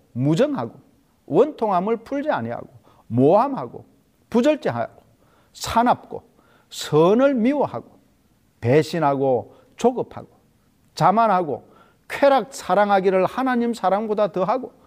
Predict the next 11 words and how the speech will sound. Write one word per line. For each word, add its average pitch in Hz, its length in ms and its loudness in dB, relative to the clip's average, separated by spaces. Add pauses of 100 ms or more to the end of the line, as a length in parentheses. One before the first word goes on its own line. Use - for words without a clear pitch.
(340)
경건의 247 440 4
모양은 226 480 2
있으나 160 480 0 (240)
경건의 151 460 2
능력을 254 600 0 (340)
부인함. 131 500 -2 (500)
이런 262 320 0
것들이 269 500 -4 (180)
언급되어 262 380 -4
있습니다. 294 400 -16 (2000)
자, 98 300 -2